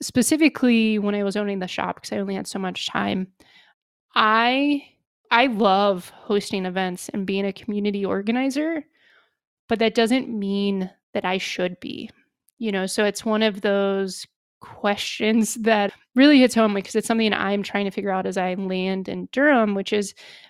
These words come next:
maybe I'm just creating better content for them to share, you know, or maybe it's doing these Bike Around Durham videos that they can share and show to legislation or the city,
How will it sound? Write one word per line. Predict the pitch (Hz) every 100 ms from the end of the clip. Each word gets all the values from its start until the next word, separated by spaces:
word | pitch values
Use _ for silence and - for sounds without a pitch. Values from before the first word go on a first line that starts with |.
| _
maybe | 226 233 294 359
I'm | 339
just | 294 -
creating | - 240 240 262 220
better | 208 214
content | 220 - 208 226 220 220 214
for | - 202
them | 202 190
to | - 190
share, | - 190 175 190 220 _ _ _
you | 233 202
know, | 185
or | - 233
maybe | 247 285 285
it's | - - - - - _ _ - 214
doing | 220 214 220
these | 202 190
Bike | - 196 -
Around | 208 196 196
Durham | 190 196 202 202 190 190 208 -
videos | 214 226 196 185 202 214 - -
that | 208 -
they | 208
can | 208 214
share | 196 - 196 196 202 196
and | 196 185
show | - 185 190 190
to | 190 - 190 180 185 185 180 - _ _ _ _ _ -
legislation | 190 185 202 196 - 190 185 190 190
or | -
the | 190
city, | - 202 196 220 285